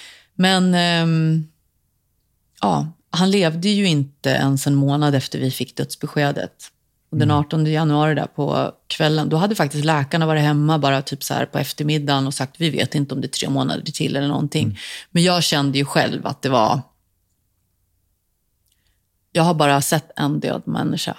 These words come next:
Speaker 1: förut och det var min morfar. Jag var där när han dog. Han blev ändå så här över nittio år, liksom. Jag var inte där under dödsögonblicket, men jag satt med honom sista dygnen, så att jag kände ändå att jag kände igen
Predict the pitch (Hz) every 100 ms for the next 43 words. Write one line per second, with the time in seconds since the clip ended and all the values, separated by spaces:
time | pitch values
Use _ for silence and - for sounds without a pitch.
0 | - - 127 127 - - 143 143 - 151
1 | 160 165 - - - - - - - -
2 | 170 160 151 - - 147 147 101 62 -
3 | - - - - - - 151 - - -
4 | - 180 - 175 175 185 _ - - -
5 | - - 156 151 147 147 147 147 156 -
6 | 160 160 175 175 147 143 139 139 151 -
7 | 139 139 139 143 147 147 160 185 196 196
8 | 196 196 - 151 - 151 147 - - 156
9 | 147 151 147 143 135 - 147 - 156 156
10 | 165 175 123 160 170